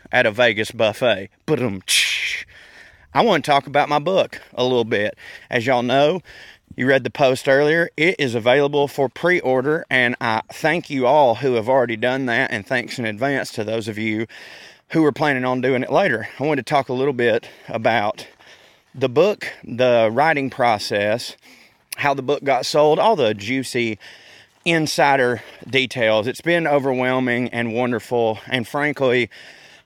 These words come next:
I still can't believe that I was allowed to <laughs> write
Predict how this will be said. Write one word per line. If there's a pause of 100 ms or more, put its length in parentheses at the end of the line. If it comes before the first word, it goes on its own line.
(200)
I
still
can't
believe (340)
that (800)
I
was
allowed (440)
to (300)
<laughs>
write